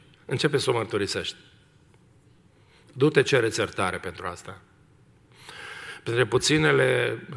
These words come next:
dăți din viața mea, uh, cineva a venit într-o zi, eram la biserica cealaltă. A venit,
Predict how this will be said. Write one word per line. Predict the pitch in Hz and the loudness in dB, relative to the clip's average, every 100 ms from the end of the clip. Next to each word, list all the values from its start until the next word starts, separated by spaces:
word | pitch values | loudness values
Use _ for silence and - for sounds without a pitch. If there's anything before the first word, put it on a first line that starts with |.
| - - | -16 -4
dăți | 120 131 120 104 | 2 4 2 -4
din | 104 107 | -4 -2
viața | 113 110 95 | -2 -2 -4
mea, | 98 92 117 110 - _ - - - - - - - _ - | -2 -4 -6 -10 -18 _ -20 -20 -20 -20 -20 -20 -20 _ -10
uh, | 117 107 101 98 101 - - - - | -4 -2 -2 -2 -8 -14 -20 -18 -6
cineva | 127 117 127 | -2 2 4
a | 131 | 4
venit | 117 117 113 | 2 -2 -2
într-o | 98 101 | -4 -4
zi, | 98 | -2
eram | 113 110 107 | -2 -2 -4
la | |
biserica | 95 - 107 95 92 | -4 -4 -4 -4 -6
cealaltă. | - 90 90 92 104 104 98 - _ _ _ _ - _ _ - - - - | -4 -4 -6 -6 -10 -14 -18 -20 _ _ _ _ -20 _ _ -20 -20 -20 -12
A | 104 | -6
venit, | 98 107 123 | -2 0 -2